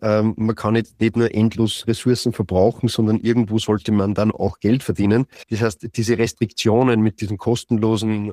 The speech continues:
Accounts ist zum einen, wir sagen es immer wieder, ein Datenschutzproblem, eine Datenschutzthematik. Zum anderen merkt man jetzt halt auch, dass die Leistungen zurückgeschraubt werden, weil halt diese großen Modelle mehr Ressourcen brauchen, teurer sind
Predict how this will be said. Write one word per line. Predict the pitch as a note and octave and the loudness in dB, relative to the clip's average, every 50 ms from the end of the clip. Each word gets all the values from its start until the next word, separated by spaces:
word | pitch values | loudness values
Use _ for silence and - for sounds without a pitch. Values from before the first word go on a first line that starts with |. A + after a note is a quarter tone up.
| - | -6
Accounts | G#2+ F#2 - - G2 G#2 B2+ B2+ - - - - - - _ _ - _ _ _ _ | -6 -4 -2 0 2 2 2 0 -2 -6 -12 -16 -16 -20 _ _ -20 _ _ _ _
ist | - B2+ A2+ - - - | -2 -2 -2 -2 -4 -4
zum | - G#2+ G#2+ | -2 0 0
einen, | A2+ A#2 B2+ C#3 C#3 C3 B2+ A#2 | 2 2 2 2 2 2 0 0
wir | A#2 | -2
sagen | - - G2 G2+ G#2+ | -4 -4 -4 -4 -4
es | F#2+ | -2
immer | G#2+ B2 B2 C3 A#2+ | 0 0 2 2 2
wieder, | G#2+ A2+ A#2 A#2 A#2 A#2 A2+ A2+ A2+ A#2 _ _ _ _ _ _ _ - | 0 0 0 2 2 0 0 -2 -6 -10 _ _ _ _ _ _ _ -6
ein | F#2+ F#2+ F#2 | -6 -4 -2
Datenschutzproblem, | - G#2 G#2+ - - B2+ - B2+ A2+ - - - - - - _ _ _ _ _ _ _ - F#2+ F#2+ - A2 A2+ A#2+ C3+ C#3 - | -4 -4 -4 -4 -8 -6 -6 -6 -6 -6 -12 -20 -20 -20 -20 _ _ _ _ _ _ _ -6 -4 -2 0 0 0 0 -2 -2 -4
eine | G#2+ G2+ F#2+ | -6 -4 -2
Datenschutzthematik. | - G2 F#2 - - G2 - G2+ - - - - G2+ A2+ B2 C3+ - - D3 C3+ - _ _ | -2 -2 -2 -2 -6 -6 -6 -6 -8 -6 -4 -2 0 0 0 0 0 -2 -4 -4 -4 _ _
Zum | - - A2+ A2 | -4 -2 -2 0
anderen | G2 G2 G#2+ B2 B2+ A#2+ | 0 0 0 2 2 2
merkt | G#2+ A2 G#2+ - - | 2 0 0 -2 -2
man | B2+ A#2+ | 0 0
jetzt | A#2+ A2+ - | 0 0 -2
halt | B2 A2 | -2 0
auch, | A2 G#2+ A2 - | 0 0 0 0
dass | - A#2 A2 | -4 -4 -4
die | - A2+ | -2 -2
Leistungen | G#2 G2+ G#2+ - - G#2+ G2 F#2+ F2+ | -2 -2 -2 -2 -2 -4 -2 -2 -4
zurückgeschraubt | - - F2+ F#2 F2 - F2+ - E2+ F2+ F#2 - - - | -4 -4 -4 -4 -4 -4 -8 -4 -4 -4 -6 -4 -2 0
werden, | G2 G2 G2 A#2 B2 - _ _ _ _ _ | 0 2 2 0 -2 -2 _ _ _ _ _
weil | - G#2 G2+ G2 | -4 -2 0 0
halt | A2 F#2+ - | 0 0 -2
diese | A2 G2+ A2+ G#2+ | -2 0 0 -2
großen | - - A#2 A#2+ - - - | 0 0 0 0 2 0 0
Modelle | G#2+ G2+ F#2 - G#2+ A2+ B2+ C3+ C3+ B2 - _ _ _ - | 0 2 2 2 2 2 2 2 0 -2 -6 _ _ _ -2
mehr | G#2 G2+ G#2+ A2+ G#2+ | 0 2 2 2 2
Ressourcen | G#2+ F#2+ - B2 A2 G2+ - G2+ | 0 0 0 0 -2 0 -2 -4
brauchen, | F2+ F2+ G2 G#2+ G#2+ - A#2+ A#2 A2+ A2+ - - | -2 0 0 0 0 -2 -2 -2 -2 -4 -8 -2
teurer | - G2+ A2 G#2+ A#2 A2+ | 0 0 0 0 -2 -2
sind | - - A#2 A2+ A2+ - - | 0 0 0 0 0 -2 -6